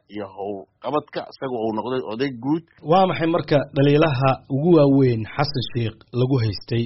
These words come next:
Speaker 2: oo hadda, ah, uu isleeyahay isagana bannaanka markuu ka joogay waa uu sixi karaa maadaama dib loo doortay?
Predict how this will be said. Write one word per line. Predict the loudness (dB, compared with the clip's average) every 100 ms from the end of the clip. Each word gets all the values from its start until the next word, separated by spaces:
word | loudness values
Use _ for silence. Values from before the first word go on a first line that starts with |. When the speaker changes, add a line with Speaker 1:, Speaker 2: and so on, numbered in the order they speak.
| -4
Speaker 2:
oo | -6 -2
hadda, | -2 -2 -2 -4 -12 -20 _ -8
ah, | -4 -2 -2 -4 -6 -10 -12 -14
uu | -12 -12 -10
isleeyahay | -10 -2 0 2 0 0 -2
isagana | -4 -4 -4 -4
bannaanka | -2 0 0 -2
markuu | -4 -6 -6
ka | -6
joogay | -6 -8 -8 -6
waa | -6
uu | -6
sixi | -8 -8 -8
karaa | -6 -6 -6
maadaama | -4 -4 -4
dib | -6 -8
loo | -8 -10
doortay? | -14 -16